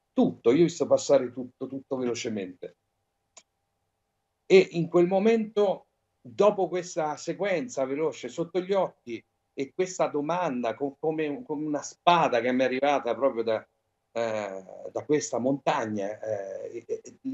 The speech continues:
la risposta è arrivata in automatico da dentro, non so come dire, da un dentro che, che stava malandato, non lo so, comunque è uscita proprio come, scusate il termine non bello, come vomitare, è uscita, "Ho amato".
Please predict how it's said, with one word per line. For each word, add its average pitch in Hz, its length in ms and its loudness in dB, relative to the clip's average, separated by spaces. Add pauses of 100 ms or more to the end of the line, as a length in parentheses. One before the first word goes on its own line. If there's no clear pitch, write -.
(100)
la 175 120 12
risposta 180 500 6
è 160 40 6
arrivata 151 440 0
in 151 100 -2
automatico 156 600 -4
da 123 140 -2
dentro, 98 500 -8
non 131 120 -6
so 156 140 -2
come 135 200 0
dire, 101 280 -8
da 117 160 0
un 139 200 -2
dentro 165 420 0
che, 123 320 -4 (340)
che 123 140 -2
stava 117 580 4
malandato, 110 1080 -2
non 131 160 -8
lo 127 80 -10
so, 98 420 -4
comunque 151 540 -2 (380)
è 139 140 0
uscita 165 420 -2
proprio 151 260 -2
come, 165 400 -2
scusate 165 440 0
il 139 100 -10
termine 123 400 2
non 127 180 -4
bello, 110 240 2
come 139 220 -4
vomitare, 101 760 -2
è - 60 -20
uscita, 143 380 -2
"Ho 196 180 6
amato". 110 640 0